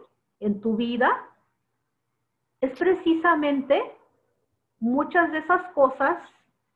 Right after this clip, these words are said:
que quisiste, eh, que deseaste, que contemplaste en el pasado y que el día de hoy los, la, la tienes, es tu fu-, es tu presente.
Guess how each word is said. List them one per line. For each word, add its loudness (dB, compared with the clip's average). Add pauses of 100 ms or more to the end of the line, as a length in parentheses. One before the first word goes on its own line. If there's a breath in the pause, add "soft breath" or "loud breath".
(340)
que -4
quisiste, 0 (140)
eh, 2
que 6
deseaste, -2 (1000)
que 0
contemplaste 0 (240)
en 0
el 0
pasado 0 (960)
y -6
que -2
el 2
día 0
de 0
hoy 2
los, 0 (100)
la, 4
la 2
tienes, 0 (160)
es -8
tu 2
fu-, -4
es 0
tu -2
presente. 0